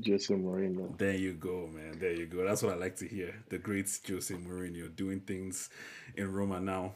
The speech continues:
Speaker 2: As you guys know, he won this past weekend, and he's still doing his thing. Um, which club was the first club to win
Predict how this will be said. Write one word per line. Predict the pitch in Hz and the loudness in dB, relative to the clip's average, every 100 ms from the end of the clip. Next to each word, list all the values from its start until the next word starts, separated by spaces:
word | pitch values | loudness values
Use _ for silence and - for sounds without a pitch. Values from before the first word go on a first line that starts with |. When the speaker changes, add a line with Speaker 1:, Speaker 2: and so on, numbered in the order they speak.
| - | -6
Speaker 2:
As | 90 90 | -6 0
you | 98 | 4
guys | 95 90 | 4 2
know, | 92 | -2
he | 90 | -2
won | 92 95 92 | -2 -4 -2
this | 92 | -4
past | - 95 - | -2 -2 -2
weekend, | 90 87 87 85 85 - - - - - | -8 -6 -6 -6 -10 -12 -16 -18 -18 -10
and | - | -6
he's | 101 90 | -4 -2
still | 98 92 | -2 -2
doing | 87 87 | -2 -6
his | 85 - | -6 -6
thing. | 90 87 117 - | -8 -8 -10 2
Um, | 117 113 107 | 6 6 10
which | 139 139 | 8 10
club | 143 127 123 | 8 10 8
was | 120 | 4
the | - | 0
first | 113 127 127 - | 2 6 6 8
club | 123 113 | 4 4
to | - 110 | 2 0
win | 104 117 120 120 | 4 6 6 4